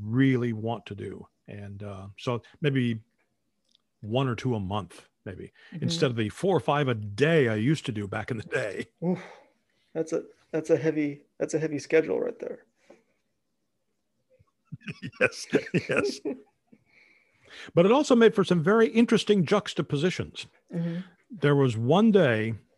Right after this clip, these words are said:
Speaker 1: in, S-, I think it was September of nineteen ninety-four.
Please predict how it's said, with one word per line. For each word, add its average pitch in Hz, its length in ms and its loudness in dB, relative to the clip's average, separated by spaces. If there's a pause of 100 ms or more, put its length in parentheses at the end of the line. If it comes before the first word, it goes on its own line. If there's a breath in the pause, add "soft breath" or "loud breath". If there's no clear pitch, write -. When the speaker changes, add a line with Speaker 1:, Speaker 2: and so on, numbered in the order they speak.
(560 loud breath)
Speaker 1:
in, 127 600 -2
S-, - 640 -8
I 117 60 -12
think 151 80 -2
it 190 60 -4
was 139 120 -4
September 214 760 -4
of 104 160 -12
nineteen 170 380 -2
ninety-four. 151 760 -2